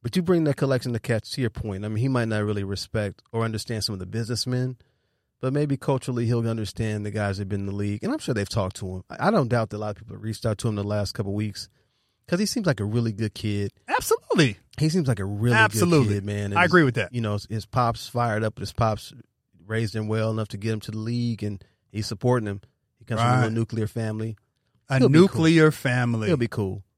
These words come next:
Speaker 1: But
Speaker 2: Yeah.
Speaker 1: sometimes them nuclear cats trying to, they try hard to li-, live that lifestyle. Ain't really about that life.
Speaker 2: That's why I'm saying, because you understand, and we're
Speaker 1: Mm-hmm.
Speaker 2: gonna move on past this.
Speaker 1: Mm-hmm.
Speaker 2: After I, I, I just wanna make one more point.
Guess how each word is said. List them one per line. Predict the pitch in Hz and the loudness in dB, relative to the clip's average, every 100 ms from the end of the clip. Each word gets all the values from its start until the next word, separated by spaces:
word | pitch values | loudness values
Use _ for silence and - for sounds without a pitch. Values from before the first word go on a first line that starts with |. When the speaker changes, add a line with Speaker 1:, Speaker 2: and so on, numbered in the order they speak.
| _ _ | _ _
Speaker 1:
But | - 123 | -2 0
Speaker 2:
Yeah. | |
Speaker 1:
sometimes | 247 - 147 | 2 2 2
them | 135 127 | 2 2
nuclear | 160 151 127 | 0 0 0
cats | - 127 - | 0 0 0
trying | 135 123 | -2 -2
to, | 120 | -2
they | 85 127 | -4 -4
try | - 120 | -2 0
hard | 131 127 | 0 0
to | 117 | -2
li-, | 117 | -4
live | 113 120 | -2 -2
that | 113 117 | -2 -2
lifestyle. | 139 131 - 110 95 110 - | -2 -4 -6 -6 -6 -12 -10
Ain't | 117 120 | -6 -4
really | 120 | -4
about | 110 113 | -4 -6
that | 117 117 | -6 -4
life. | 135 113 | -4 2
Speaker 2:
That's | 135 156 170 | 4 4 4
why | 165 | 4
I'm | 160 | 4
saying, | 214 196 156 - _ _ - | 2 0 0 -4 _ _ -8
because | 156 196 160 135 | 4 6 4 0
you | 139 214 196 | 2 2 4
understand, | 208 196 - 139 101 95 | 2 0 0 -2 -2 -4
and | 131 139 | 0 2
we're | |
Speaker 1:
Mm-hmm. | 175 | 4
Speaker 2:
gonna | 160 151 | 4 4
move | 143 | 4
on | 135 120 | 2 0
past | - 113 104 | -2 -2 -6
this. | 107 87 - | -10 -10 -8
Speaker 1:
Mm-hmm. | 107 107 110 113 _ _ _ | -6 -4 -6 -10 _ _ _
Speaker 2:
After | 127 - 127 | -2 0 -2
I, | 123 131 | -2 0
I, | 127 131 - | -2 -2 -6
I | |
just | 143 147 | -6 -2
wanna | 131 | -2
make | 123 | -2
one | 123 | -4
more | 117 | -6
point. | - 117 90 | -6 -8 -10